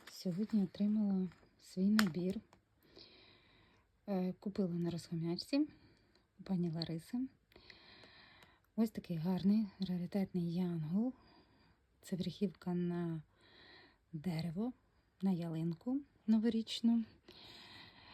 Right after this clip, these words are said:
Ось такий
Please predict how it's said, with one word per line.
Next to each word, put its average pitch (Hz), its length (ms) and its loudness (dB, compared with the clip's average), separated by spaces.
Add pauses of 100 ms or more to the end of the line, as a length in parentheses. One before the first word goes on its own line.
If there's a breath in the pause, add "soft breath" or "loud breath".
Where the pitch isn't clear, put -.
(2750 loud breath)
Ось 196 140 -2
такий 156 400 -6